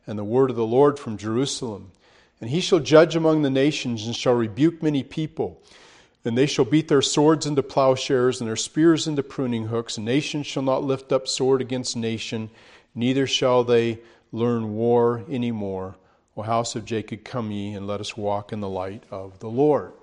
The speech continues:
So what Isaiah is doing is he's looking beyond the return back to the land. Did Israel ever beat her swords into plowshares?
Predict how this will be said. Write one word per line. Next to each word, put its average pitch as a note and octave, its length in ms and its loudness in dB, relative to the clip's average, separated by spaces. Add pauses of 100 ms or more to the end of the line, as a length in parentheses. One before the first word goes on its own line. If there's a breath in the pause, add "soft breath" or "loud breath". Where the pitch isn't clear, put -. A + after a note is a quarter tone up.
(680 soft breath)
So E3 120 -2
what G3 160 6
Isaiah F#3 360 8
is C#3 140 4
doing E3 280 4
is C3 120 0
he's C3 220 -4
looking G3 400 0
beyond C#3+ 520 4
the B2 80 0
return B2+ 520 -2
back B2 260 -2
to C3 100 -8
the A2+ 120 -2
land. A#2+ 280 -4 (280 soft breath)
Did C3+ 160 2
Israel D#3+ 440 4
ever C#3 300 4
beat C3 280 -4
her A#2+ 200 -4
swords A#2 480 -6
into G#2+ 180 -8
plowshares? - 880 -10